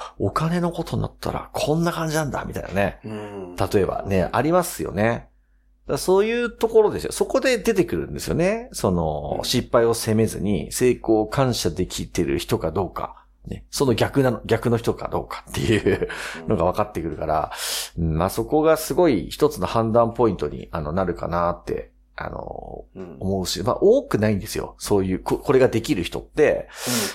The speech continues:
Speaker 2: うん、うん、うん。
Speaker 1: まあ、どうでしょうね。五パーセントとか、<laughs> あの、十パーセントもいないんだ、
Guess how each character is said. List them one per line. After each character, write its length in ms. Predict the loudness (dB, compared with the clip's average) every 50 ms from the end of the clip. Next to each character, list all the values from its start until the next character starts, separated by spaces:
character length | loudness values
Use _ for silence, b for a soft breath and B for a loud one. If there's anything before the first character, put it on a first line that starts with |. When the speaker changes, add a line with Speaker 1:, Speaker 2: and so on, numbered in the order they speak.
| B
Speaker 2:
う 20 | -10
ん、 40 |
う 20 | -10
ん、 40 | -8
う 20 |
ん。 20 |
Speaker 1:
ま 80 | -6 -6
あ、 40 | -6
ど 220 | -6 -6 -4 -4
う 40 | -2
で 80 | 0 0
し 100 | 0 0
ょ 140 | 0 0 0
う 20 |
ね。 800 | 0 0 -2 -2 -4 -6 -8 -8 -6 -6 -4 -4 -4 -6 -8 -12 _ _ _ _ _ _ _ _ _ _ _ _ _ _ _ _ _ _ _ _ -2
五 160 | 0 0 0 2
パ 440 | 2 2 2 2 2 0 -2 -4
ー 20 | -4
セ 180 | -6 -8 -8
ン 80 | -8 -10
ト 200 | -12 -4 -4 -2
と 100 | -2 -2
か、 280 | -4 -4 -6 -6 -4 -2
<laughs> 40 | -2
あ 20 | -2 -2 0 -2 0 0
の、 600 | 0 0 0 2 2 4 2 2 2 -2 -4 -4 -8 B B B B B B B -4
十 180 | -2 0 0 -2 -4 -10 _ 4
パ 180 | 6 6 6
ー 40 | 6
セ 100 | 4 -2 -6
ン 60 | -4
ト 120 | -2 -2
も 80 | 0 2
い 40 | 2
な 80 | 2
い 60 | 4 4
ん 60 | 4
だ、 120 | 4 4